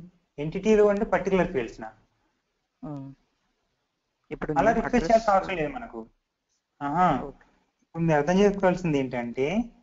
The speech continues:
Speaker 1: మీరు ఏదైతే insert చేస్తారో అవే మీకు retrieve అవుతాయి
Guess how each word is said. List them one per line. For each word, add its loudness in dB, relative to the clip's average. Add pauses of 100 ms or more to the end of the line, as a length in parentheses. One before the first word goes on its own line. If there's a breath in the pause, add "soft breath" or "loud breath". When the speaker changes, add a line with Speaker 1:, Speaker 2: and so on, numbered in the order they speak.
(880)
Speaker 1:
మీరు 4 (400)
ఏదైతే 6 (240)
insert 0
చేస్తారో 4
అవే 4
మీకు 0
retrieve 2
అవుతాయి -8